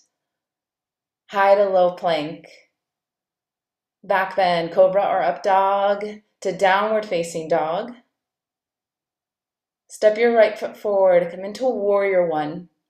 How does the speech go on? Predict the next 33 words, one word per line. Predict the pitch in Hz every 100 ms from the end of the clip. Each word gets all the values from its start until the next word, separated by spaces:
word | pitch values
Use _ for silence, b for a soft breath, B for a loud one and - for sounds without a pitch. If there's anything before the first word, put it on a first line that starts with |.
| _ _ _ _ _ _ - b b b
Front | 220 214 -
toes | 233 233 254
pointed | 254 262 247 247
at | 233 -
twelve | 226 226
o'clock, | 233 233 208 233 269 277
back | 208 202 240
foot | - 220 -
open | 185 208 285 311 302
and | - 202 190
flat. | - 208 156 -
All | - 185 214
four | 214 254 254
corners | - 240 202 180 180
of | 175
both | 214 226 233
feet | 196 -
press | - 220 226 -
down | 226 226
to | 208
the | 180 -
earth | 165 220 339 - b b b b _ _ -
to | -
bring | 180 165 -
power, | - 247 240 240
stability | 240 202 202 208 226 233
into | 208 -
your | 175 170
legs, | 170 190 247 247
hug | 202 185
into | 196 190
your | 185 170
core. | - - 73 - -